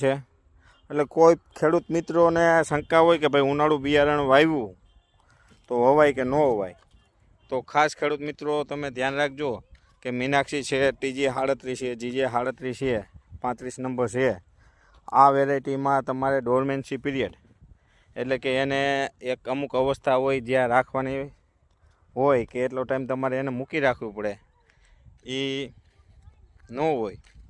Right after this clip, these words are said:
એટલા માટે તમે એ વાવો તો એમાં તમને માંડવી વધી જાય, ઉગી તો જાય જ,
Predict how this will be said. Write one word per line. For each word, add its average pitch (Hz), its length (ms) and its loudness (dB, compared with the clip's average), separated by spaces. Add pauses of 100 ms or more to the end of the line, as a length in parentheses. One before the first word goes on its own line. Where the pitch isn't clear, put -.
(1200)
એટલા 131 280 2
માટે 135 240 2 (1080)
તમે 131 240 -2
એ 131 120 2
વાવો 135 280 8
તો 104 140 -4
એમાં 131 180 0
તમને 135 300 -2 (320)
માંડવી 127 360 -2
વધી 131 240 2
જાય, 113 200 2
ઉગી 123 220 -8
તો 156 80 2
જાય 170 300 6
જ, - 40 -12